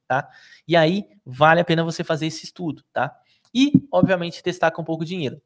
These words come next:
E esses dois critérios, que eu julgo importantíssimo pra você fazer uma estratégia lucrativa, você vai conseguir conciliar com essa promoção da Betfair, novamente falando dela. Por quê? Porque aqui, pessoal, você vai testar com pouco dinheiro,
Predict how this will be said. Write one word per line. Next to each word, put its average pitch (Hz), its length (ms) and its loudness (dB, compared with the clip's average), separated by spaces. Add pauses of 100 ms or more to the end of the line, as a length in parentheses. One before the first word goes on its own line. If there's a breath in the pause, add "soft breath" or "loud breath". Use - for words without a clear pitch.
E 208 100 -4
esses 311 260 -2
dois 185 220 -2
critérios, 135 640 -4
que - 100 -14
eu 139 80 -4
julgo 131 300 -8
importantíssimo 147 720 -4
pra 135 80 -2
você 131 180 -4
fazer 131 140 -4
uma 131 60 -4
estratégia 123 340 -8
lucrativa, 123 600 -6 (400 loud breath)
você 160 280 -4
vai 175 280 2 (220 loud breath)
conseguir 190 400 -4
conciliar 175 500 -6
com - 60 -14
essa 160 140 -12
promoção 160 340 -8
da 156 100 -2
Betfair, 151 520 -2
novamente 156 480 0
falando 156 280 -2
dela. 131 240 2
Por 175 220 -4
quê? 127 320 -4 (240 loud breath)
Porque - 160 -8
aqui, 254 300 -4
pessoal, 123 500 -6 (240)
você 143 180 -8
vai 139 200 0
testar - 500 -6
com 240 140 -10
pouco 240 200 -2
dinheiro, 156 480 -4